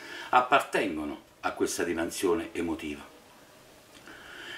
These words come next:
La Liverpool che accoglie il piccolo McCartney è una città piegata in ginocchio da circa ottanta raid aerei, concentratisi in un anno, l'anno prima della sua nascita.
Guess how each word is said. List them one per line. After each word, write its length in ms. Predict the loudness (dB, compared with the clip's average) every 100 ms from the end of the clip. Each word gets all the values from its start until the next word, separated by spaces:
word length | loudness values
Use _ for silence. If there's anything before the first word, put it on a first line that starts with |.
| 6
La 100 | 10
Liverpool 480 | 12 12 12 8 8
che 60 |
accoglie 600 | 4 2 -6 2 4 6 4
il 80 |
piccolo 380 | 2 -2 4 4
McCartney 640 | 6 4 8 8 6 -2 0
è 40 |
una 100 | 2
città 340 | 0 4 6
piegata 380 | 6 6 6 4
in 100 | 4
ginocchio 440 | 2 4 4 2 -2
da 100 | 2
circa 300 | 2 2 0
ottanta 420 | 2 2 4 6
raid 240 | 6 6
aerei, 540 | 4 4 4 2 -2 -6 -18 -20 -20 -16 -14 -12 2
concentratisi 920 | 4 6 6 8 8 6 -2 -4 0
in 100 | 2
un 140 | 4 6
anno, 480 | 6 4 0 -2 -6 -4
l'anno 360 | 4 6 6 0
prima 220 | 0 0
della 220 | 0 -2
sua 140 | 0 -2
nascita. 500 | -2 -2 -4 -6